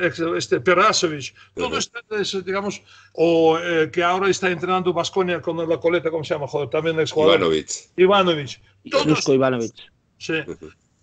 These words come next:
Speaker 1: Había otros que estaban en Grecia, no recuerdo ya, son, todos terminan en Laic, ¿no? Como todos.
Speaker 2: <laughs>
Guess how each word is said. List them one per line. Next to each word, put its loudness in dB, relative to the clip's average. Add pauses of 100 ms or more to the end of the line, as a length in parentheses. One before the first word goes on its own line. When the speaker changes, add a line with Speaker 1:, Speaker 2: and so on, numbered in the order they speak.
(140)
Speaker 1:
Había 2
otros 2
que -10
estaban -2
en -8
Grecia, -6
no -4
recuerdo -4
ya, 0
son, -6
todos -4
terminan 0
en -8
Laic, -2
¿no? -10
Como -6
todos. -4
Speaker 2:
<laughs> -10